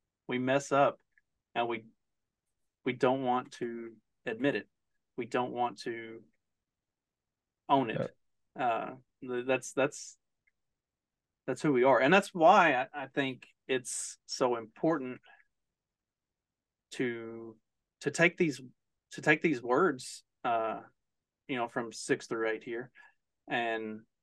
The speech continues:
Speaker 1: and to clean that out and to move forward, because that goes against our nature. That, that moves us towards God's nature and God's intent and plan for us. Like, God,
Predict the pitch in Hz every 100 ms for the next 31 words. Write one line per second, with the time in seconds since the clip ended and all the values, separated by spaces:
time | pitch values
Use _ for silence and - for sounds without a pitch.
0 | _ _ _ _ 143 131 131 165 156 143
1 | 131 127 - _ _ _ _ _ _ -
2 | - - 131 120 139 123 - - - 127
3 | 170 202 190 180 185 147 139 - 143 135
4 | 110 113 - - _ _ _ _ _ -
5 | 147 147 _ 185 147 147 - _ - 147
6 | 147 131 139 135 - 139 123 - 123 120
7 | 113 - 117 107 117 117 120 117 113 110
8 | - - 123 - - - 113 117 123 113
9 | 110 110 104 - - - 127 - - -
10 | _ - 147 - _ - 147 190 208